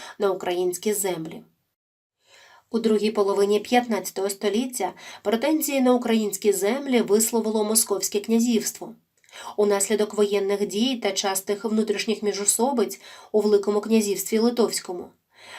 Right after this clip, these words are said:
Московії вдалося загарбати землі Чернігово-Сіверщини. Перевірте себе. Перше. Частина сучасних українських дослідників,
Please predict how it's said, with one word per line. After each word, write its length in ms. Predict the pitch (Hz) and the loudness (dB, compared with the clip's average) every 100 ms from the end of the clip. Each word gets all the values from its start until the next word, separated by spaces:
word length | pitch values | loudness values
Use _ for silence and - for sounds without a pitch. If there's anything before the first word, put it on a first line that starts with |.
| - | -2
Московії 500 | 220 247 - 320 269 | 4 4 4 2 0
вдалося 500 | 240 214 214 269 233 | 2 2 2 0 0
загарбати 640 | 214 196 220 233 202 208 190 | 0 0 0 2 0 0 -2
землі 400 | 202 247 262 233 | 0 -2 0 -2
Чернігово-Сіверщини. 1300 | 233 196 190 170 190 226 - 233 185 165 - 196 196 - _ _ _ _ _ _ _ - - - - | -2 -4 -4 -6 -4 -4 -2 -2 -4 -4 -8 -10 -16 -20 _ _ _ _ _ _ _ -20 -20 -20 -4
Перевірте 560 | 214 208 208 311 277 | 2 2 2 -2 -2
себе. 400 | 233 214 165 165 165 _ - - | 0 -2 -4 -8 -10 _ -20 -8
Перше. 460 | 262 233 - - 214 _ _ - - - - | 0 0 0 -8 -10 _ _ -18 -14 -12 0
Частина 460 | 220 - 208 208 | 0 2 2 2
сучасних 560 | 220 233 240 294 220 202 | 0 0 0 -2 -2 -2
українських 600 | 226 208 202 196 208 196 | -2 2 2 2 0 2
дослідників, 760 | 208 208 233 254 233 220 196 | 2 2 0 2 2 0 -4